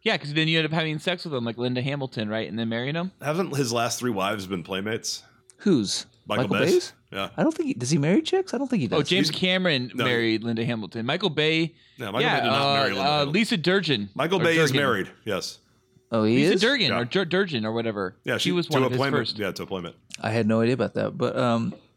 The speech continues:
Speaker 3: James Cameron clearly likes the same kind of woman. It's this masculine, very skinny, muscular chick.
Speaker 2: He
Speaker 3: Like
Speaker 2: does.
Speaker 3: Linda Hamilton.
Speaker 1: Is that why he went with Zoe?
Speaker 2: I mean, he, he got her to get buff 'cause she wasn't buff enough
Speaker 3: Yeah.
Speaker 2: and claimed it was for
Speaker 3: Exactly.
Speaker 2: the movie.
Speaker 1: Does he like Zoe? Is that what you're saying?
Speaker 2: Who's Zoe?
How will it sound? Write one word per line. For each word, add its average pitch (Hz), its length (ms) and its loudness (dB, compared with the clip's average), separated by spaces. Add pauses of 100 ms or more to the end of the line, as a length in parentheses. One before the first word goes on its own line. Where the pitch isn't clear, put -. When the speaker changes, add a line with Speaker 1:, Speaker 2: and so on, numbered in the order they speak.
Speaker 3:
James 196 240 2
Cameron 165 240 2
clearly 156 300 2
likes 117 220 2
the 110 80 -2
same 117 240 2
kind 117 140 0
of 101 60 0
woman. 104 240 2
It's - 220 -4
this 104 240 -2
masculine, 123 880 2
very 120 220 4
skinny, 110 360 2
muscular 101 480 0
chick. - 380 -2 (640)
Speaker 2:
He - 60 0
Speaker 3:
Like 139 100 4
Speaker 2:
does. 120 180 4
Speaker 3:
Linda 139 60 4 (100)
Hamilton. 196 400 2 (300)
Speaker 1:
Is 123 60 -14
that 139 120 2
why 143 120 2
he 143 100 2
went 151 260 -2
with 143 120 -2
Zoe? 143 460 2
Speaker 2:
I - 60 -8
mean, 131 140 2
he, 151 100 2
he 143 180 -4
got 139 320 0
her 92 200 0
to 73 80 -10
get 82 180 -8
buff 76 400 -6 (240)
'cause 92 80 -8
she 110 80 -4
wasn't 107 280 -2
buff 104 200 -2
enough 85 380 -2 (260)
Speaker 3:
Yeah. - 300 -4
Speaker 2:
and 104 120 0
claimed 101 280 2
it 98 100 2
was 90 80 -4
for - 60 -6
Speaker 3:
Exactly. 95 80 -2
Speaker 2:
the 82 60 -6
movie. 82 300 -2 (260)
Speaker 1:
Does 156 120 -2
he 156 80 0
like 147 160 0
Zoe? 127 380 0
Is 156 80 -6
that 110 80 -4
what 107 60 -4
you're 139 100 -6
saying? 175 380 -8
Speaker 2:
Who's 131 140 -2
Zoe? 104 300 2